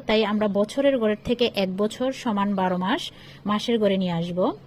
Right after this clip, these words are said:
আটের সাথে বারো যোগ করব। আটের সাথে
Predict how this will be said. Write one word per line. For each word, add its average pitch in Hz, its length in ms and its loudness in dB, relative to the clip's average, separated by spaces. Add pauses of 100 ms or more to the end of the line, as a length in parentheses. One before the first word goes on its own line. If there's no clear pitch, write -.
(1200)
আটের 226 280 -4
সাথে 233 180 0 (100)
বারো 180 240 2
যোগ 180 120 -2 (120)
করব। 175 160 0 (220)
আটের 220 220 -4
সাথে 240 160 -2